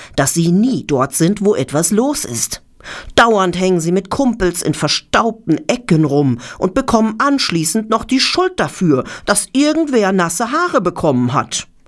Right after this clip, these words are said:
Nehmen Sie's leicht. tüv Hämmerchen. Dreizehnter Frohlich bis dreizehnter Hab.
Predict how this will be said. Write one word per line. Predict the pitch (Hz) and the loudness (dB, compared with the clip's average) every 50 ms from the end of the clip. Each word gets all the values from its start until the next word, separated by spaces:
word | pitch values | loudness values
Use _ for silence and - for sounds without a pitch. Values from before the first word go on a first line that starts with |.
| _ _ _ _ - | _ _ _ _ -2
Nehmen | 285 269 262 247 233 202 | 0 2 2 2 2 0
Sie's | 196 208 - - | -2 -2 -2 0
leicht. | 131 127 127 135 131 - - - - - - - - - _ _ _ - - - - - - - - - - - - - - - - - - - - - - - - - - - - - | 0 0 0 -2 -2 -4 -4 -6 -6 -8 -10 -14 -16 -20 _ _ _ -20 -20 -20 -20 -20 -20 -20 -20 -20 -20 -20 -20 -20 -20 -20 -20 -20 -20 -20 -20 -20 -20 -20 -20 -20 -14 -10 -8 0
tüv | - 151 143 139 - - | 2 2 2 2 0 -2
Hämmerchen. | - 120 123 131 107 110 - - 113 117 - - - - - - - - - - - | 0 0 0 0 -2 -2 0 0 0 -2 -2 -6 -10 -20 -20 -20 -18 -16 -16 -6 -2
Dreizehnter | - 120 123 117 117 - - 120 120 117 110 | 2 2 2 2 2 0 0 0 0 0 -2
Frohlich | - - 92 107 117 104 107 104 - - | -4 -2 0 0 2 2 0 -2 -4 -4
bis | - 131 151 208 - - - | 0 2 2 2 2 0 -4
dreizehnter | - 151 117 127 117 107 - - 127 131 131 262 233 - | -4 -4 -2 -2 -4 -4 -2 0 0 0 0 0 -2 -2
Hab. | 165 107 - - - | -2 -4 -4 -6 -10